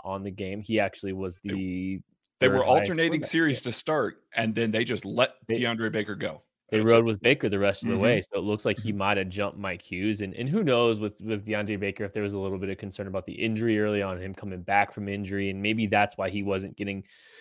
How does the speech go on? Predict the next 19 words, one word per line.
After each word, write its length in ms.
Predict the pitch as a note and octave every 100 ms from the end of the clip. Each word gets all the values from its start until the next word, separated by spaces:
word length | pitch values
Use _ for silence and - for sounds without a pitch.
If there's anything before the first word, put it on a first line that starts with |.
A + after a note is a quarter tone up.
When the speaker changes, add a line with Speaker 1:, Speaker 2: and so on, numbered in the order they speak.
| -
Speaker 1:
as 140 | C3+ B2
much 260 | C3+ B2+
opportunity 540 | B2 A#2 A2 - G#2+ G#2+
two 140 | -
months 240 | G2+ G2 D#3+
ago, 240 | C3+ F#2+
but 120 | F2
he 180 | - C3
really 260 | D3 A#2 B2+
did 240 | F#2+ A2
play 220 | - G#2+ G#2
well, 400 | F#2 G#2 F2+ - _ _ _ G2+
uh, 160 | G2+
I 160 | F#2 G2
thought, 400 | F#2 G2 F#2+ F#2+
and, 140 | F#2+
and, 240 | F#2+ G2+ G2
and 120 | G2
played, 400 | - G2+ F#2+ F#2